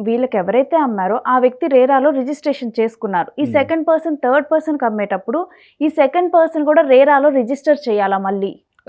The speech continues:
Speaker 2: అవసరం లేదమ్మా.
Speaker 1: అవసరం లేదు.
Speaker 2: ఇక్కడ only బిల్డర్‌కి, బయ్యర్‌కే రిలేషన్.
Speaker 1: మ్మ్.
Speaker 2: రెరా
Speaker 1: అంటే
Speaker 2: చట్టం.
Speaker 1: ఇప్పుడు ఈ బయ్యర్ కూడా నెక్స్ట్
Speaker 2: సెకండ్ బయ్యర్ అయిపోతారు కదా.
Speaker 1: మ్మ్.
Speaker 2: So బ-, బ-, బయ్యర్ అయినప్పుడు తనకు కూడా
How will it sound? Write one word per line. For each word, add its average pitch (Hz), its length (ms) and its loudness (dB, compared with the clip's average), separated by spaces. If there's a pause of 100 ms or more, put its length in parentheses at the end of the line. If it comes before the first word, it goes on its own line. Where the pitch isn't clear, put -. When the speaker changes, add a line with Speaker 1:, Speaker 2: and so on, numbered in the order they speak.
(220)
Speaker 2:
అవసరం 127 360 -4
లేదమ్మా. 87 360 -18 (300)
Speaker 1:
అవసరం 107 320 -16
లేదు. - 40 -20
Speaker 2:
ఇక్కడ 139 160 -4
only 170 260 0
బిల్డర్‌కి, 170 640 -2
బయ్యర్‌కే 147 540 -2
రిలేషన్. 113 480 -4 (220)
Speaker 1:
మ్మ్. 214 220 -8 (120)
Speaker 2:
రెరా 175 220 0
Speaker 1:
అంటే 294 140 -2
Speaker 2:
చట్టం. 311 160 -2
Speaker 1:
ఇప్పుడు 311 240 -4
ఈ 320 60 -4
బయ్యర్ 269 460 0
కూడా 311 300 0
నెక్స్ట్ 285 440 -4 (440)
Speaker 2:
సెకండ్ 185 300 -4
బయ్యర్ 160 240 4
అయిపోతారు 131 420 -4
కదా. 123 300 -8
Speaker 1:
మ్మ్. 226 320 -4
Speaker 2:
So 190 140 -8
బ-, 131 500 -2 (100)
బ-, 131 160 -6
బయ్యర్ 135 240 0
అయినప్పుడు 147 480 0 (320)
తనకు 151 340 -4
కూడా 175 320 2